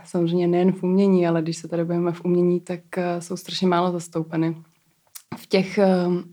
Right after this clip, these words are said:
<clears throat> vlastně veřejných, eh, institucích, ale i v těch soukromých. A, ehm, myslím si, že jsem si to vlastně, jo, tak trochu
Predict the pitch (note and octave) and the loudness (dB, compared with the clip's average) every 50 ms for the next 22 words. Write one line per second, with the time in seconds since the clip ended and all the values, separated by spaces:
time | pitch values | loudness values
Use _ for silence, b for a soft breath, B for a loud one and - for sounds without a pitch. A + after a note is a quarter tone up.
0 | _ - G3 F#3 F#3+ - - - F3 - - G3 F#3 F3 F#3 F#3 F#3 G3+ G3+ G3 | _ -4 -2 -2 -6 -8 -8 -10 -10 -4 0 0 2 2 2 2 4 6 6 6
1 | F#3+ F#3+ F#3 F#3 F#3+ - - - - F3+ F3 E3+ E3 E3 D#3+ D#3+ D#3 D#3+ D#3+ F#3 | 6 6 4 2 -4 -10 -16 -10 -6 -6 -4 -4 -4 -4 -4 -4 -6 -6 -2 -2
2 | F#3 F3+ - F#3 F3 F3+ E3+ E3+ - - F3+ G#3+ A3+ - - B B B B B | -2 -2 0 -2 -2 -2 -2 -4 -4 -4 -4 -4 -6 -8 -16 B B B B B
3 | B B B B B B B _ - F3+ E3+ E3 E3 D#3+ E3 D#3+ D#3+ E3+ E3 E3+ | B B B B B B B _ -2 0 0 0 0 0 0 -2 -2 -4 -4 -8
4 | - - F#3+ F3+ F#3 - - F#3 - - F3 E3+ - E3+ E3 D#3+ E3 F#3+ - - | -6 -6 -4 -4 -4 -4 -6 -6 -4 -4 -4 -4 -2 -2 0 0 -2 -4 -8 -14
5 | B B B B B B B B B B B B B B B _ - G3 G3 F#3+ | B B B B B B B B B B B B B B B _ 2 4 6 6
6 | F#3+ F#3+ F#3+ F#3+ F#3 F#3 F#3 F#3 F#3+ - - - F#3+ F#3 F#3 F3+ F3+ F3+ F3 F#3 | 4 4 4 2 2 0 0 -2 -4 -4 0 0 2 2 4 2 2 0 0 -2
7 | F#3 F#3 - _ _ _ _ _ _ _ _ _ _ _ _ _ _ _ _ _ | -2 -4 -8 _ _ _ _ _ _ _ _ _ _ _ _ _ _ _ _ _
8 | G#3+ G#3 A3 G#3 F#3 G#3 G3+ A3 G3+ - A3 G#3+ - G#3 A3 A3 G#3 G3 G3+ G#3 | 0 2 4 4 4 6 4 4 6 4 2 2 2 2 2 2 4 4 2 2
9 | G3 - - - - G#3 G3+ G3+ G3+ G3 G3 G3 G3 G3 G3 G3+ G3 F3 F3+ F#3+ | 0 -2 -4 0 2 4 6 6 6 4 4 2 2 0 0 -2 -4 -4 -4 -6
10 | F#3+ G3+ A3 - _ _ _ _ _ _ _ _ _ _ _ _ _ _ _ _ | -8 -10 -14 -20 _ _ _ _ _ _ _ _ _ _ _ _ _ _ _ _
11 | - A3+ A3 A3+ A#3 A3 - - A#3 A3 G#3+ - | 0 0 2 4 4 2 4 4 2 2 2 0